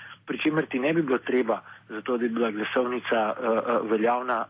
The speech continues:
za kogarkoli, eh, glasovati, ampak bi se lahko opredelil, mm, v smislu, da ne voliš nikogar. In hkrati, da bi lahko, em, tudi, eh,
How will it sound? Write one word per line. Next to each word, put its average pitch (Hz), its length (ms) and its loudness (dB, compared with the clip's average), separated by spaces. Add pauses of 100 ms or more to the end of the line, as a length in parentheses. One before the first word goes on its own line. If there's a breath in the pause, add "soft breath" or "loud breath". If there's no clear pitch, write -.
(140)
za 117 80 0
kogarkoli, 117 760 0
eh, - 600 -8
glasovati, 123 520 0
ampak 185 220 -2
bi 147 160 -6
se 156 80 0
lahko 165 400 0 (680)
opredelil, 143 760 0 (440 loud breath)
mm, 151 560 -4 (140)
v 131 200 2
smislu, 151 340 -4
da 135 120 2
ne 135 120 0
voliš 139 400 0
nikogar. 120 500 -2 (240)
In 196 220 2
hkrati, 156 640 -2 (140)
da 156 140 0
bi 143 160 -2
lahko, 156 520 0 (560 loud breath)
em, 131 340 -2 (220)
tudi, 135 320 4
eh, - 520 -10